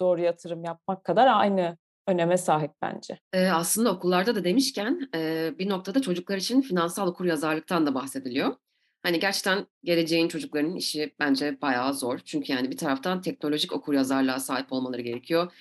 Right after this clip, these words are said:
Speaker 2: İşte bir taraftan finansal okuryazarlığa sahip olmaları gerekiyor. Hatta yer yer bunları birleştirip harmanlayarak düşünmeleri gerekiyor.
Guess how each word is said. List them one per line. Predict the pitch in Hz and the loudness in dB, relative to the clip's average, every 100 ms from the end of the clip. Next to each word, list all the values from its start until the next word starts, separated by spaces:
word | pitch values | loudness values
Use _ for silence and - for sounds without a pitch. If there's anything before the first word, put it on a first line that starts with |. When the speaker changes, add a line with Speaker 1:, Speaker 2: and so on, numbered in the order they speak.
| - - | -20 -12
Speaker 2:
İşte | - | -6
bir | 185 | -4
taraftan | 190 160 160 - 180 175 | 0 0 -2 -2 0 0
finansal | 175 170 151 175 | 0 0 0 -2
okuryazarlığa | 147 139 143 135 135 135 131 | -4 -2 -2 2 2 2 0
sahip | 139 131 131 | -2 -6 -4
olmaları | 127 123 | -6 -6
gerekiyor. | 120 117 117 233 269 | -6 -8 -4 -2 -2
Hatta | 190 - 214 | -2 -2 2
yer | 226 226 | 4 4
yer | 233 185 | 2 2
bunları | 170 214 220 | 2 2 2
birleştirip | 208 202 214 294 359 | 0 -4 -2 -2 -4
harmanlayarak | - 202 196 202 202 151 - | -2 0 2 2 2 0 -4
düşünmeleri | - 139 135 131 123 | -8 2 2 2 -4
gerekiyor. | 107 - 156 | -8 -6 -6